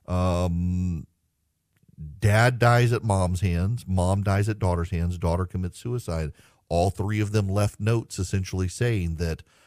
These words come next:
uh, the country is irredeemable. There's no place else on earth to be, and they would rather escape to eternity than stick around. Deep mental health problem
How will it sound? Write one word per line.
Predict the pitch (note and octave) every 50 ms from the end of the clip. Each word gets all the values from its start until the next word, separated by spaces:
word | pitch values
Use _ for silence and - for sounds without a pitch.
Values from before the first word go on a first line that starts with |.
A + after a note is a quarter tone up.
| _ _ -
uh, | D#2+ F2 E2+
the | D#2 F2+
country | - - G#2+ G2+ - - G#2+ G2
is | F#2+ F2+ - -
irredeemable. | A2+ G#2 G2 F#2+ F#2 E2+ G#2 G#2+ A2 A#2 A#2 B2+ C#3 D3 C#3+
There's | B2+ G2+ F#2 F#2 F2 -
no | G2 G#2 G#2
place | G2 - - G#2+ G#2 G2+ - -
else | - G#2 G#2 G#2 G2+ - -
on | G2+ G2+ G2 F#2+ -
earth | - A2+ A2 G#2+ G2 - -
to | - A#2 G#2
be, | F#2+ A2 B2 C3+ C#3 C3+ A#2+
and | G2 F2+ F#2
they | F2+ F#2+ G2
would | G2 G2 F#2
rather | F#2 F#2 F#2 F#2 F#2+ F#2 F2+
escape | E2 - - - - A#2 B2 - - -
to | - A#2+ A#2
eternity | A#2 - D3 D#3 D3 A#2+ G2+ G2+ G2+ G#2 - _ _ _ _ _ _ -
than | G2+ G2+
stick | G#2+ - - D3 -
around. | C#3 D3+ F3+ F#3 C#3+ E2 D#2+ - - A2 G2+ - - _ _ _ _ _ _ _ _ _ _ _ _ _ - D#3 C3
Deep | - G#3+ A#3 B3 F#3+ - -
mental | E3 E3+ F#3 F3+ - F3+ D3+
health | C#3 D3+ C#3+ C3 A#2+ - - _
problem | - - G2+ G2+ D#2+ D2+ D2 D2 D2+